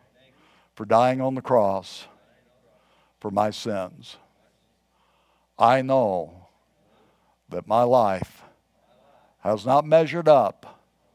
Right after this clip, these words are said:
at all to what you have desired for me.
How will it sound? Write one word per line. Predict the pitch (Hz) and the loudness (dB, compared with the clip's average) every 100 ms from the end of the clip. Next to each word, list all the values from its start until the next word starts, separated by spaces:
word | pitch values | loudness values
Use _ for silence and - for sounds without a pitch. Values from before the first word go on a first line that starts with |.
| _ _ _ _ _ _ _ _ - | _ _ _ _ _ _ _ _ -8
at | 90 | -2
all | 110 120 120 104 90 76 85 - _ _ _ _ _ _ _ _ _ - | 0 2 2 2 0 -4 -12 -20 _ _ _ _ _ _ _ _ _ -18
to | 101 | -8
what | 113 107 | -6 -6
you | 117 | -6
have | 113 95 | -8 -8
desired | 101 98 95 90 82 | -6 -2 0 -2 -8
for | 90 | -16
me. | 78 73 - | -16 -18 -20